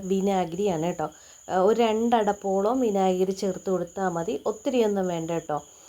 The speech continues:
അപ്പോൾ രണ്ടോ ഒന്നരയോ ഓ, സ്പൂണോ ഒക്കെ നിങ്ങൾ എടുത്ത് കൊടുത്താൽ മതി കേട്ടോ, അത്രയും മതി. ഞാനിപ്പോൾ രണ്ടടപ്പ് വിനാഗിരി ഈ നമ്മൾ ചതച്ച് വെച്ച പച്ചമുളകിലേക്ക് ഇട്ട് കൊടുത്തിട്ടുണ്ട്. ഇത്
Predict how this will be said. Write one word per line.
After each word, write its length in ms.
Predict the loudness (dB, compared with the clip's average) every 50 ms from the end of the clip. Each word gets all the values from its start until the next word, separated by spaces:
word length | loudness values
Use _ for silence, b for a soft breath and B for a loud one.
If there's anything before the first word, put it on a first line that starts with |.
| b b b -8
അപ്പോൾ 160 | -4 -2 0
രണ്ടോ 360 | 2 2 2 2 4 4 4 6
ഒന്നരയോ 500 | 6 4 4 2 2 2 2 2 2 2 0 -2 -2
ഓ, 100 | -2 -2 0 0 0
സ്പൂണോ 520 | -2 -4 -8 -6 -4 -2 0 0 2 2 2 0 0
ഒക്കെ 240 | -4 -4 -4 -2 0
നിങ്ങൾ 260 | 2 2 2 4 2
എടുത്ത് 240 | 2 2 0 0 0
കൊടുത്താൽ 360 | 0 0 0 -2 -2 -2 -2
മതി 200 | -2 -4 -4 -2 -2
കേട്ടോ, 220 | -2 -2 -4 -6 -8 b b b b b b -8
അത്രയും 340 | -8 -6 -2 -2 0 2 2
മതി. 180 | 2 2 2 2 4
ഞാനിപ്പോൾ 420 | 4 4 4 4 2 0 0 0
രണ്ടടപ്പ് 840 | 2 2 2 2 2 2 2 2 2 2 2 0 -2 -2 -2 -2 -2 -2 b b b b b b b -6
വിനാഗിരി 640 | -2 0 0 2 4 2 2 4 2 2 2 2 0 0
ഈ 100 | 0 2 2 4
നമ്മൾ 240 | 4 4 2 2 0
ചതച്ച് 380 | 0 2 0 0 0 0 0 0
വെച്ച 180 | 0 0 0 -2
പച്ചമുളകിലേക്ക് 760 | -2 -2 -2 -2 -2 0 2 2 2 2 2 0 0 0 0
ഇട്ട് 180 | -2 0 0 -2
കൊടുത്തിട്ടുണ്ട്. 640 | 0 0 -2 -4 -6 -8 -8 -6 -4 -2 -2 -2 -2 -4 -10 _ _ _ _ _ _ _ _ _ _ _ -20 _ _ b b b b b b b
ഇത് 280 | -4 -2 2 4 6 6